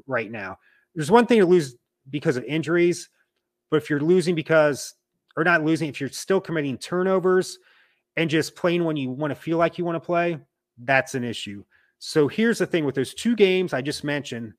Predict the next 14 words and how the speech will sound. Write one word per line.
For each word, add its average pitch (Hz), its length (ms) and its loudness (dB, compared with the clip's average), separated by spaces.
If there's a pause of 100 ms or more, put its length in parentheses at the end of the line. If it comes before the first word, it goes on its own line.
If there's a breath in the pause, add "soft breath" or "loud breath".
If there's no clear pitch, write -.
(340)
then 202 160 2
there's 240 200 4
four 175 280 2
games 165 320 0
after 135 360 -2
that 113 500 -2 (800)
where 131 500 0 (340)
they 135 120 -8
have 131 160 0
Louisville 185 480 4
at 160 80 -4
home, 175 460 -4 (540)
Pitt's 185 320 -4
away, 170 540 0